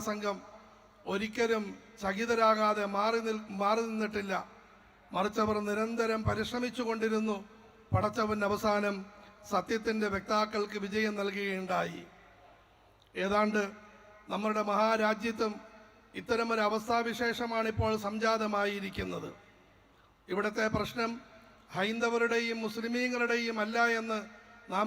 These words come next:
എല്ലാവരും അടിവരയിട്ട് മനസ്സിലാക്കണം. ആത്മാർത്ഥമായി നമ്മൾ പറയുന്നു, ഹൈന്ദവ സഹോദരങ്ങളുടെ വേദങ്ങളും അതുപോലെ പരിശുദ്ധ ഖുർആനും അറിയിക്കുന്നത് പടച്ചവനിൽ വിശ്വസിക്കണം, പ്രവാചകന്മാരെ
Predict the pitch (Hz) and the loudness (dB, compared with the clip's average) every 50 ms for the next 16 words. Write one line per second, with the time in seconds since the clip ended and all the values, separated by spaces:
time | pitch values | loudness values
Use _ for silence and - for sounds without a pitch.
0 | 220 220 220 226 226 226 226 226 233 233 226 214 208 214 233 233 240 240 240 240 | 0 0 2 4 4 4 4 4 2 0 2 2 2 2 2 2 2 2 2 2
1 | 233 233 247 226 214 208 220 208 214 233 233 214 208 202 196 - - 180 175 - | 0 0 0 0 0 0 -2 -2 -2 -2 2 2 2 2 2 -2 -4 -6 -6 -8
2 | - - - - - - - - - - - - - - - _ - 165 180 196 | -10 -14 -20 -20 -20 -20 -20 -20 -20 -20 -20 -20 -20 -20 -18 _ 0 2 2 2
3 | 196 - 214 220 226 226 233 233 240 226 220 220 220 220 220 220 220 220 220 214 | 2 2 4 4 4 4 2 2 0 0 2 4 4 4 4 4 2 2 4 2
4 | 214 214 - 208 214 220 226 226 226 226 226 220 208 214 - - - - - - | 2 2 2 2 4 2 2 0 0 0 -2 -2 -2 -4 -6 -12 -18 -20 -20 -20
5 | - - - - - - - - 156 185 208 226 226 226 240 226 226 226 214 226 | -20 -20 -20 -20 -20 -20 -6 0 2 4 4 4 2 2 2 2 2 2 2 2
6 | 220 202 214 226 233 226 233 226 233 226 233 226 226 220 226 226 220 220 226 226 | 4 6 6 6 6 4 4 2 2 0 0 2 2 2 2 4 4 4 4 4
7 | 240 247 240 240 233 226 214 208 - - - - - - - - - - - 175 | 2 2 2 2 2 2 0 -2 -4 -12 -18 -20 -20 -20 -20 -20 -10 -2 0 4
8 | 202 220 220 226 226 233 233 226 214 214 220 214 233 247 226 220 233 220 - 220 | 4 4 4 4 4 4 4 4 4 2 2 2 0 -2 0 0 0 0 0 0
9 | 226 233 - 233 233 240 233 233 233 220 220 220 240 240 240 240 233 - 247 240 | 0 2 4 4 6 6 4 4 2 4 4 4 4 2 2 0 0 0 0 2
10 | 240 233 226 226 220 214 220 - - - - - - - - - - - 190 185 | 2 2 2 2 0 -2 -6 -12 -18 -20 -20 -20 -20 -20 -20 -18 -2 0 2 4
11 | 208 220 214 254 240 240 233 233 233 220 220 214 214 247 247 226 247 240 - 247 | 4 4 4 2 2 2 2 0 0 0 0 0 2 2 2 2 0 -2 0 0
12 | 226 220 220 214 - - - - - - - - - - - 190 196 214 220 233 | 2 2 2 0 0 -6 -12 -16 -20 -20 -20 -4 0 2 2 4 6 6 6 6
13 | 233 240 233 240 240 233 233 233 226 226 226 | 6 4 2 2 0 0 2 4 4 6 6